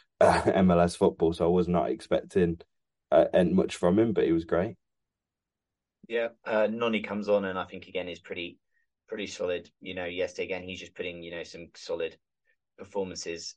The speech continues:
Speaker 2: um, together.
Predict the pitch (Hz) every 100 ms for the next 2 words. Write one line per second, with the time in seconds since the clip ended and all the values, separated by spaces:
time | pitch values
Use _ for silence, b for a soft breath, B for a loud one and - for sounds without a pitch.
0 | _ 87 87 85 82 - _ _ _ _
1 | _ _ _ _ _ _ _ - 113 110
2 | 107 110 110